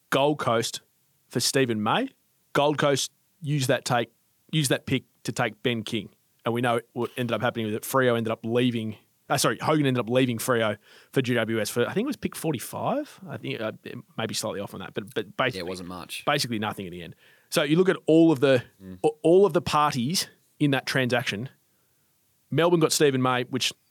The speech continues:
Speaker 1: he helped. It was one of the key drivers to a flag. I don't think that's too dramatic to say. Suns have got Ben King, who looks like he's gonna be a seventy plus goal kicking forward. G W S have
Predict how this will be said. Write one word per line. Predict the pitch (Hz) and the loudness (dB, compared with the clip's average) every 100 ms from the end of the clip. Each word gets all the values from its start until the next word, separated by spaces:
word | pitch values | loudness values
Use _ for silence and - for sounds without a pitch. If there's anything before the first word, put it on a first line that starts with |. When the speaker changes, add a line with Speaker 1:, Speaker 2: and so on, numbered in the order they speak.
| _ | _
Speaker 1:
he | 123 123 | 0 0
helped. | 123 _ _ | 0 _ _
It | 135 | 0
was | 123 | 2
one | 131 123 | 2 2
of | |
the | 117 | 0
key | 131 123 | 0 -2
drivers | - 127 120 117 | 2 2 2 0
to | 117 | 0
a | |
flag. | 143 220 254 | 2 2 2
I | 120 | 0
don't | 113 | 0
think | 110 | -4
that's | |
too | - 123 | -4 -2
dramatic | 113 117 104 | 0 -2 -4
to | |
say. | - 170 208 _ _ _ _ _ _ _ _ | -2 -2 -2 _ _ _ _ _ _ _ _
Suns | - 175 175 | -2 0 2
have | 151 | 2
got | 131 156 | 2 2
Ben | 139 | 0
King, | 127 131 | 0 0
who | 117 | 2
looks | 113 120 | 0 0
like | 113 | -2
he's | 117 104 | -4 -4
gonna | 123 | -2
be | 113 113 | 0 2
a | 107 - _ _ _ _ _ _ - | 0 -4 _ _ _ _ _ _ -2
seventy | - 139 120 113 | 0 2 0 -4
plus | - 127 113 | -2 -2 0
goal | - 120 123 - _ _ _ _ - | 2 2 2 -2 _ _ _ _ -6
kicking | 123 117 | -4 -2
forward. | 123 202 277 _ _ _ _ _ _ _ _ _ _ _ _ _ - | 2 2 0 _ _ _ _ _ _ _ _ _ _ _ _ _ 0
G | 156 | 2
W | 147 135 | 4 4
S | 127 | 2
have | 139 107 | 0 -2